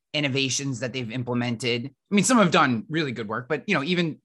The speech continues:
the ones that have done small implementations have helped grow. But all of that is still based on a surveyed agency plan that is going to phase out in the next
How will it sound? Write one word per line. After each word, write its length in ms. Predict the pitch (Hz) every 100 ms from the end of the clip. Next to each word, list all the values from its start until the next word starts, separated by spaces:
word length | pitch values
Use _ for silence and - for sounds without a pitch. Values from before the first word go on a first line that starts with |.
| -
the 60 |
ones 200 | 147 147
that 60 | 135
have 100 | 127
done 180 | 135 120
small 320 | - 143 139
implementations 580 | 127 131 127 127 135 117
have 120 | 117
helped 260 | 123 120 -
grow. 420 | 113 104 104 117 _ _ _ _ _ _ _ _ -
But 200 | 170 - -
all 340 | 185 226 247
of 120 | 247 214
that 180 | 202
is 160 | 175 147
still 400 | - - 175 175
based 520 | 131 147 147 127 - -
on 540 | 131 127 120 113 110 107 _ _ _ _ _ _ _ 127
a 80 |
surveyed 920 | 123 - - 165 170 180 180 165 147 -
agency 500 | 151 127 131 123 127
plan 480 | 123 123 113 107 - _ _ 110
that 200 | 151 139
is 120 | 127
going 420 | 113 147 151 151 131
to 100 | 123
phase 380 | - 139 120
out 320 | 120 117 107 -
in 100 | 117
the 80 | 117
next 460 | 117 110 - -